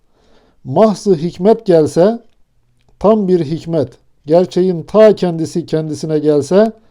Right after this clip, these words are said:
nefsinde, kendisinde abesiyeti mutlaka suretini alır. Tam bir anlamsızlık ve gereksizlik şeklini alır. Çünkü şu haldeki enenin rengi,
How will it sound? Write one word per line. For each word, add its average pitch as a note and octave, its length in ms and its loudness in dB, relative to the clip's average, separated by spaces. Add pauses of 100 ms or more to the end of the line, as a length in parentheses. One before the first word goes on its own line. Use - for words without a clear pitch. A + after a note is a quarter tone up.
(560)
nefsinde, E3 800 -2
kendisinde D#3+ 640 -6
abesiyeti F#3 760 2
mutlaka E3 560 0
suretini F3 580 -2
alır. B2+ 500 -8 (960)
Tam G3 260 2
bir F3+ 280 0
anlamsızlık E3 720 -4
ve E3+ 100 0
gereksizlik D#3+ 680 -2
şeklini E3 480 -6
alır. C3+ 440 -6 (1300)
Çünkü F#3+ 520 0
şu - 240 -4
haldeki E3+ 720 -2
enenin E3+ 520 -2
rengi, D#3+ 500 2